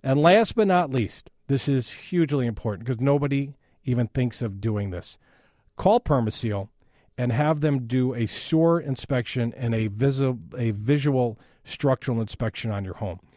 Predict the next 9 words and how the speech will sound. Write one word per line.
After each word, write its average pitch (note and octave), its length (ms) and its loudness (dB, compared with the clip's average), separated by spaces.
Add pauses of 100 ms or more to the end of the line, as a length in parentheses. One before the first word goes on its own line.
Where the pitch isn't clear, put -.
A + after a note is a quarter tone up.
(240)
The C3+ 60 -2
soar G#3 220 6
inspection E3+ 420 0
costs C#3 300 0
about A2+ 180 -2
a F2+ 60 -4
hundred C#3+ 320 -2
ninety-nine A2+ 500 0
dollars. E2+ 400 -8